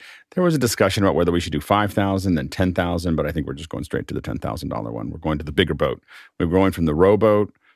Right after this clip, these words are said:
straight to a boat with a motor. <laughs> So, so anyway, so the, uh, so I think that that's, so we're gonna talk about that and, and what, and, and it, you know, the idea is not necessarily to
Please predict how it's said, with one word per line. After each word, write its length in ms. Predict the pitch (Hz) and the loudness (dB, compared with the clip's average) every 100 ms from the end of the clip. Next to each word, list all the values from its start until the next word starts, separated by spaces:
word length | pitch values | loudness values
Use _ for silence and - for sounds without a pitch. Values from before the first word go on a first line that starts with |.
| _ | _
straight 500 | - - 104 95 - | -10 0 2 2 0
to 680 | - 101 90 85 82 80 78 _ _ _ _ - | 0 2 4 4 2 0 -4 _ _ _ _ -6
a 60 | 73 | -4
boat 300 | 71 78 67 | 2 2 2
with 160 | 62 | -4
a 40 | 69 | -4
motor. 420 | 67 67 - - _ - | -2 -2 -4 -14 _ -10
<laughs> 220 | - - - - 554 605 679 - - - 247 | 0 0 0 -12 -12 -2 0 4 4 4 2
So, 260 | - - - 202 - 135 - | 4 4 4 0 0 -2 2
so 140 | 117 | 4
anyway, 380 | 120 120 113 110 | 4 4 4 2
so 260 | - 110 | 4 4
the, 320 | 101 104 90 87 | 4 4 4 4
uh, 260 | 85 85 | 2 0
so 160 | 87 95 | 2 4
I 80 | 90 | 4
think 180 | 104 95 | 2 0
that 100 | 87 | 0
that's, 400 | 85 78 71 73 | 0 0 -10 -2
so 80 | |
we're 80 | 92 | 0
gonna 140 | 92 87 | 0 2
talk 200 | 82 82 | 0 2
about 200 | 76 73 | 0 0
that 200 | 71 71 | -2 -2
and, 180 | 71 - | -4 -4
and 140 | 78 | -2
what, 160 | 80 - - | -2 -2 -2
and, 140 | 104 | 0
and 240 | 101 120 - | 0 0 0
it, 200 | 127 - | -2 0
you 140 | 110 110 | 2 4
know, 100 | 85 | 4
the 220 | 104 95 | 4 4
idea 420 | 101 101 143 117 | 4 4 6 6
is 100 | 87 | 4
not 200 | 95 67 | 4 2
necessarily 520 | 82 82 90 85 80 | 0 0 2 4 4
to 200 | 76 69 | 2 -2